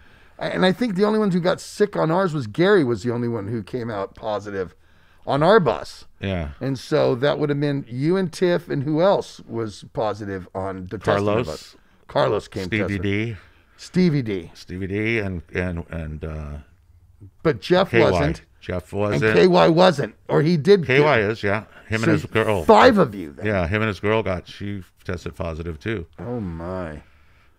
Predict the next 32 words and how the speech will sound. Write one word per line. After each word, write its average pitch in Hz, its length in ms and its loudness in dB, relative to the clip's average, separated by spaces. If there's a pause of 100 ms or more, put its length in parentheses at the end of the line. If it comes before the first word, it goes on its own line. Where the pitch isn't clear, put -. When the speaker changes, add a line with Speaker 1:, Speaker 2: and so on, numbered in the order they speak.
(220)
Speaker 2:
Yeah. 92 160 -4
Speaker 1:
And 147 180 0
then 160 160 2
on 151 140 2
the, 139 120 0 (380)
the 139 120 -2
Death 156 360 -4
Angel 185 320 0
bus, 139 320 0
it 143 80 -4
was 131 220 -4
Will. 143 640 2 (1080)
I 135 100 -4
think 220 260 -4
Rob 135 360 2
Speaker 2:
And 92 80 -2
Speaker 1:
got - 140 4
Speaker 2:
Rob. 101 160 2
Speaker 1:
sick. 175 240 0
Rob 156 420 2
did 208 240 4
get 117 220 0
it 92 160 -8
then. 107 180 -4
I 107 100 -4
wasn't 151 380 -2
sure 180 320 0
Speaker 2:
Yeah. 98 100 -2
Speaker 1:
if 139 60 -4
Rob 107 280 -4
got 104 220 -6
it. - 160 -4